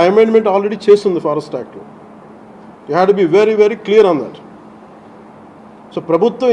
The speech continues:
ఇంకా ఆలోచిస్తూ ఉంది, తటపాయిస్తుంది, ఇంకా ఆ తటపాయింపులు లేవు ఇప్పుడు. మీకు very sternగా, very ఫర్మ్‌గా చెప్తున్నాం, రెడ్ శాండర్స్ స్మగ్లర్స్ అందరికీ కూడా, దాంట్లో పాల్గొనే వాళ్ళు ప్రతి ఒక్కళ్ళకి కూడా, it's a matter of time.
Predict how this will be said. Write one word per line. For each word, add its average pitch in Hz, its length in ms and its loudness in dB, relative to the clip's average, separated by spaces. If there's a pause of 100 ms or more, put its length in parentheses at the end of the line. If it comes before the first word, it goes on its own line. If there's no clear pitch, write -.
ఇంకా 233 180 0 (1000)
ఆలోచిస్తూ 226 420 2 (100)
ఉంది, 208 220 2
తటపాయిస్తుంది, 190 540 0
ఇంకా 190 180 0
ఆ - 100 -6
తటపాయింపులు 196 640 0
లేవు 151 100 -2
ఇప్పుడు. - 200 -14 (1000)
మీకు 185 320 0
very 190 240 0
sternగా, 202 400 2
very 185 200 0
ఫర్మ్‌గా 190 320 2
చెప్తున్నాం, 180 400 -4
రెడ్ 151 160 -8
శాండర్స్ 175 300 -6
స్మగ్లర్స్ 151 360 -4
అందరికీ 147 300 -6 (100)
కూడా, 180 140 -8 (920)
దాంట్లో 156 340 0
పాల్గొనే 180 360 2
వాళ్ళు 165 180 0
ప్రతి 147 240 -4
ఒక్కళ్ళకి 160 340 -2
కూడా, 190 160 -6 (480)
it's 160 160 0
a 196 80 0
matter 208 280 0
of - 60 -4 (100)
time. 120 160 -6